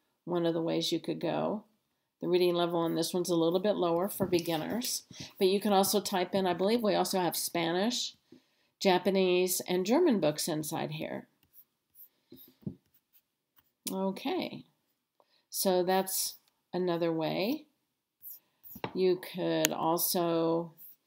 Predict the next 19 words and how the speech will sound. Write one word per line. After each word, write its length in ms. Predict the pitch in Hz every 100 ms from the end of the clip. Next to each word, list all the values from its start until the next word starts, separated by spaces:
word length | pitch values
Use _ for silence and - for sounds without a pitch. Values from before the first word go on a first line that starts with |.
| _ - - _ _ _ _ _
um, 460 | 170 165 156 160 160
just 260 | - 190 -
kind 180 | 196
of 120 | 185 170
browse 420 | 165 170 175 -
through 200 | 196 185
the 80 | 180
ebooks 580 | 170 180 190 180 -
on 160 | 185 185
your 120 | 170
own 300 | 165 180 196
and 180 | 185 165
see 200 | - 185
what 200 | 175 175
you 60 | 165
can 220 | - 175
come 220 | 180 175
up 160 | 170 180
with. 280 | 190 214